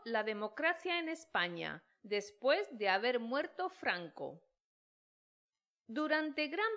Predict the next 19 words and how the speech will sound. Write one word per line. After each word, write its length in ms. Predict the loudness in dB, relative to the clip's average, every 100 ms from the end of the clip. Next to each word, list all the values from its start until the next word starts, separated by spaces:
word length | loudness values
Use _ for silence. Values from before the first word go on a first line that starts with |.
| 6
parte 420 | 6 6 0 0
de 140 | 0
su 240 | -2 -4 -2
reinado, 680 | 0 0 2 2 4 2 0 -6 0
Juan 260 | 2 2
Carlos 500 | 2 2 2 -2 -2
primero 520 | -8 -6 0 2 2 0 -2
gozó 640 | -6 4 6 6 2 0 0
de 200 | 0 2
gran 260 | 2 2 0
popularidad 760 | -2 0 2 4 4 6 4 4 -4 _ _ _ -6
y 140 | -4
se 220 | -2 2
lo 200 | 4 4
considera 680 | 2 0 0 -2 -2 0 2 0
directamente 960 | 0 -2 -2 -4 -2 0 0 -2 0 2
responsable 920 | 2 0 -2 -4 -4 -2 2 2 2 0 -4 -12 -2
de 220 | 2 2
crear 460 | 4 4 6 4